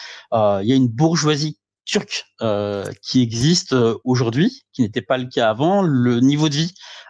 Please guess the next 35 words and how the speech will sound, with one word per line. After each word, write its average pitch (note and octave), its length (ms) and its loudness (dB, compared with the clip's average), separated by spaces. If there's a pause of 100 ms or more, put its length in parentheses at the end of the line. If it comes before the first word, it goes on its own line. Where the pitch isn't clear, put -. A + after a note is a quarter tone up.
a A#2 100 0
été A#2+ 180 0
multiplié C3 600 2
entre, C3 340 -2 (120)
par, - 220 -4 (100)
entre A#2 220 -4
trois D3 540 0
et, A2+ 380 0
et G#2 80 -10
quatre. - 540 -6
Euh, G#2+ 220 -6
donc, G#2 200 -8
à A#2 40 -4
l'espace B2 240 -2
de C3 100 2
vingt-deux C#3+ 440 2
ans, F#3 160 -2 (380)
c'est - 220 -16
un B2 40 2
bilan C3 320 2
ex-, C3 420 -2
exceptionnel. C3 680 0
Il C#3 120 4
a C3 60 2
remboursé D#3+ 600 0
toute - 280 -16
la D#3+ 120 2
dette E3 480 -4 (440)
turque, F#3 400 -4 (100)
euh, A2 680 0 (140)
euh, A2 340 0
au C3 180 4
F C#3+ 120 -4
M D#3+ 140 2
I E3 120 -2